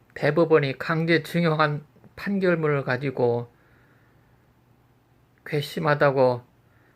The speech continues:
한국에 대해서 보복하는 거에 대해서 우리는 억울하죠. 특히 아베가 선거 앞두고 정치적인 쇼맨십으로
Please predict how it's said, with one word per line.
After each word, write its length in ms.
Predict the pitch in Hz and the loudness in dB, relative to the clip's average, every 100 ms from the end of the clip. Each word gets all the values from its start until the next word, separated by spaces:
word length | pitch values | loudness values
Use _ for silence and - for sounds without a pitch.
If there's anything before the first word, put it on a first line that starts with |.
| _ _ _ _ _ | _ _ _ _ _
한국에 500 | - 196 175 160 156 | -10 -4 -4 -4 -2
대해서 320 | 147 135 131 - | 0 0 0 -4
보복하는 640 | - 156 151 - 143 147 | 0 0 0 -2 -4 -2
거에 160 | 135 | 0
대해서 500 | 131 123 117 127 120 117 _ _ - | 0 -2 -4 -6 -8 -10 _ _ -8
우리는 360 | 139 156 156 | -6 -2 -2
억울하죠. 840 | 123 120 135 135 139 - 135 110 104 - _ _ _ _ _ _ _ _ _ _ _ _ _ - - - - _ | 0 0 2 2 2 2 0 0 -6 -16 _ _ _ _ _ _ _ _ _ _ _ _ _ -20 -20 -20 -20 _
특히 320 | - - - | -14 -4 0
아베가 500 | 165 127 139 160 151 | 2 2 6 6 6
선거 420 | 123 - 208 208 147 | 2 0 -2 2 2
앞두고 840 | - - 151 131 113 135 131 104 - _ _ _ _ _ _ _ _ | 0 -2 -2 2 4 4 4 -2 -12 _ _ _ _ _ _ _ _
정치적인 640 | - 156 175 - 175 156 147 | -10 -6 -6 -2 0 0 -2
쇼맨십으로 1300 | - 233 214 208 - - 151 156 147 143 135 135 127 | 2 6 8 8 2 -2 0 0 0 -2 2 2 0